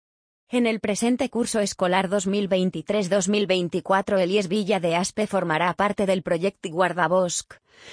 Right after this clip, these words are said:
una iniciativa de la Dirección General de Innovación Educativa y Ordenación de la Consellería de Educación,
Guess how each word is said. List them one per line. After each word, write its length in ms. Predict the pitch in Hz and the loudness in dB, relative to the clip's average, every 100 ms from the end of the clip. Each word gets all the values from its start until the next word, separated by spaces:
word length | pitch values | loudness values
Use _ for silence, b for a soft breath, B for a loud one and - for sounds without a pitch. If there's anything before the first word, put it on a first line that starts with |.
| B B B B - | B B B B 0
una 240 | 254 214 | 2 2
iniciativa 580 | 202 202 185 156 208 208 | 2 0 -2 -2 0 0
de 120 | 185 | 2
la 100 | 185 | 0
Dirección 540 | 180 160 - 202 208 | 0 -4 -4 -2 -2
General 440 | 202 202 208 185 202 | -2 0 2 2 2
de 120 | 202 | 0
Innovación 580 | 190 185 165 - 208 208 | 0 0 -2 0 0 2
Educativa 600 | 185 - 151 208 202 196 | 0 -4 -4 0 0 2
y 100 | 185 | 2
Ordenación 580 | 175 165 147 - 202 208 | 0 -2 -2 -2 0 2
de 100 | 202 | 0
la 120 | 190 | 0
Consellería 640 | 190 175 170 165 196 208 | -2 -2 0 0 2 2
de 80 | 185 | 0
Educación, 720 | 180 175 160 202 202 180 | -2 -4 -6 0 2 2